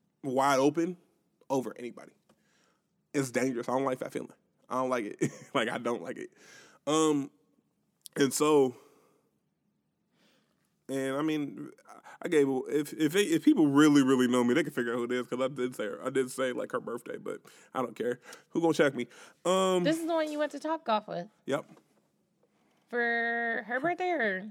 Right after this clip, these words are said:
Speaker 1: Her birthday.
Speaker 2: Cute. That's a cute date.
Speaker 1: It was, bro. Like,
Speaker 2: I enjoyed Top Golf as a date.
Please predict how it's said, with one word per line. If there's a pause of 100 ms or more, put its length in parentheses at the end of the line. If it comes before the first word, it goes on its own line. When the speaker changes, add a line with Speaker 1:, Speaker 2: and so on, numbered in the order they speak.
Speaker 1:
Her
birthday. (1300)
Speaker 2:
Cute. (220)
That's
a
cute
date. (580)
Speaker 1:
It
was,
bro.
Like, (720)
Speaker 2:
I
enjoyed
Top
Golf (100)
as
a
date.